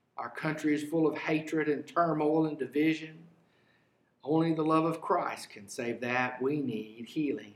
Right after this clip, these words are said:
Father. Father, there are those who are experiencing racism, and I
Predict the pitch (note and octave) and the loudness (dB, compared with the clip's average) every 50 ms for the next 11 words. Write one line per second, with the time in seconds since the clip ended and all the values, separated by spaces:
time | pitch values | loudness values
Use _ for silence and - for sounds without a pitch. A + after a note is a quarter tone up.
0 | - - _ _ - A#2+ A2 G#2 G#2+ - - - - _ _ _ _ _ _ _ | -20 -20 _ _ -8 -8 -8 -8 -10 -16 -20 -20 -20 _ _ _ _ _ _ _
1 | _ _ _ _ _ _ _ _ _ _ _ _ _ _ _ _ _ _ _ _ | _ _ _ _ _ _ _ _ _ _ _ _ _ _ _ _ _ _ _ _
2 | D3 C#3 C#3 C#3+ D3 D3+ D3+ D3 C#3+ - - _ _ _ _ _ _ _ _ _ | 2 2 2 2 0 -2 -4 -6 -8 -10 -16 _ _ _ _ _ _ _ _ _
3 | _ _ _ _ _ _ _ _ _ _ _ _ _ _ _ _ _ _ C#3+ C#3 | _ _ _ _ _ _ _ _ _ _ _ _ _ _ _ _ _ _ 2 2
4 | C3+ C3 C3 C3+ C#3+ C#3+ D3 D3 D3+ D#3 D#3+ D#3 - D#3+ D#3 D3+ D#3 - - E3+ | 4 4 4 2 4 6 6 6 6 4 2 2 2 2 2 2 0 -2 -2 0
5 | E3 D#3+ D#3+ D#3+ D#3+ D3 D3 D3+ D#3 D#3 D#3 D#3 - D#3 D#3 D3+ D#3 E3 D#3+ D#3 | 0 0 0 -2 -2 0 2 4 4 2 2 0 0 0 0 0 -4 -8 -12 -14
6 | D3 C#3 C#3 C#3 C#3+ | -12 -10 -8 -8 -8